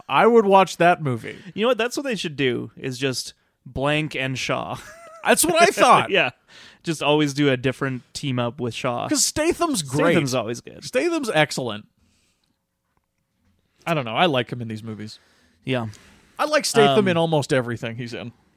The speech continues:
Speaker 2: I, I, the other thing that happened as soon as we were walking away from the movie theater after seeing Across the Spider-Verse, uh,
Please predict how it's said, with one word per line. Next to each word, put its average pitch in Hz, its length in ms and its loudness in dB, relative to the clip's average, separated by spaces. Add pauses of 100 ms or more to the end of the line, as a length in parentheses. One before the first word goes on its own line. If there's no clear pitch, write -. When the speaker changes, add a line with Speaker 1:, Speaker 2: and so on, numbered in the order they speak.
(680)
Speaker 2:
I, 139 100 0 (240)
I, - 100 -6
the 147 180 0
other 170 140 2
thing 156 220 -2
that 135 120 -2
happened 123 460 -4
as 120 160 -8
soon 135 160 -4
as 120 100 -4
we 123 80 -2
were 120 80 -2
walking 123 320 -4
away 117 300 -4
from 117 380 -6
the 120 120 -8
movie 117 240 -4
theater 117 340 -6
after 120 280 -12
seeing 113 440 -12
Across - 360 -12
the 120 60 -16
Spider-Verse, 110 760 -10
uh, 92 420 -12